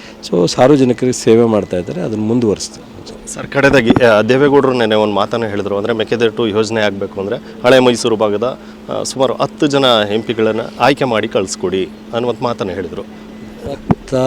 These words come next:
Speaker 1: ಎಂಟರಲ್ಲಿ ಇಪ್ಪತ್ತೇಳು ಜನ ಗೆಲ್ಲಿಸಿದಾಗ ಯಾಕೆ ಮಾಡ್ಲಿವಂತೆ ಮೇಕೆದಾಟು? ಕಳೆದ ಎರಡು ಸಾವಿರದ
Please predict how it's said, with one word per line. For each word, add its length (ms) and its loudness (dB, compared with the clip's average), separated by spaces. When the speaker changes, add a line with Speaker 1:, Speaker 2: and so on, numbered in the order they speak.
Speaker 1:
ಎಂಟರಲ್ಲಿ 440 0
ಇಪ್ಪತ್ತೇಳು 520 2
ಜನ 180 0
ಗೆಲ್ಲಿಸಿದಾಗ 460 0
ಯಾಕೆ 220 0
ಮಾಡ್ಲಿವಂತೆ 480 -2
ಮೇಕೆದಾಟು? 720 -6
ಕಳೆದ 200 2
ಎರಡು 300 4
ಸಾವಿರದ 760 0